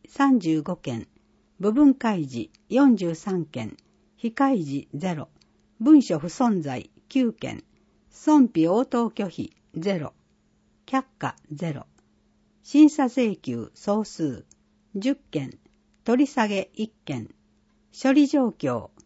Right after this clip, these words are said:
却下ゼロ、全部任用ゼロ、部分任用四件、棄却二件、継続審査八件、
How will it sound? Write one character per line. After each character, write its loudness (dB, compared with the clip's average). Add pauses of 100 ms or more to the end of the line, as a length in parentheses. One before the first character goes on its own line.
(100)
却 -4 (160)
下 -14 (300)
ゼ -4
ロ、 -10 (580)
全 6
部 4
任 6
用 -6
ゼ -6
ロ、 -10 (420)
部 0
分 8
任 4
用 -4
四 0
件、 -12 (400)
棄 -6
却 -6
二 -2
件、 -8 (460)
継 2
続 0
審 -4
査 -10 (140)
八 -6
件、 -12